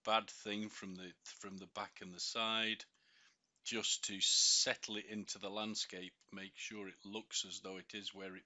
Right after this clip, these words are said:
belongs. Um, I'm not quite sure how that happened. Let's see if we can repair that by inverting the brush. Let's fill that up a little bit, and then we'll look at just removing some of the snow.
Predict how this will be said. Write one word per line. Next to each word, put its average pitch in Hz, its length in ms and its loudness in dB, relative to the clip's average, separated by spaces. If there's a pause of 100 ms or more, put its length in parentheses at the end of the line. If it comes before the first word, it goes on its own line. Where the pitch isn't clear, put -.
belongs. 95 720 -6 (1400)
Um, 92 600 -4 (640)
I'm 90 120 -10
not 107 200 -8
quite 98 260 -6
sure 92 300 -2
how 90 360 -6
that 95 200 -6
happened. 107 520 -10
Let's - 280 -6
see 104 80 -6
if 90 160 -12
we 98 80 -12
can 87 180 -18
repair 85 520 -12
that 80 160 -16 (100)
by 87 140 -12
inverting 82 560 -16
the - 180 -20
brush. - 360 -12 (1120)
Let's - 300 -10
fill 90 240 -8
that 82 140 -14
up - 160 -18
a 87 80 -14
little 82 280 -14
bit, 98 160 -8 (1120)
and 90 140 -12
then 90 200 -10
we'll 87 220 -16 (640)
look - 220 -16
at - 60 -14 (200)
just - 340 2 (200)
removing 90 560 -10
some 87 260 -6
of 82 100 -20
the - 60 -14
snow. - 440 -4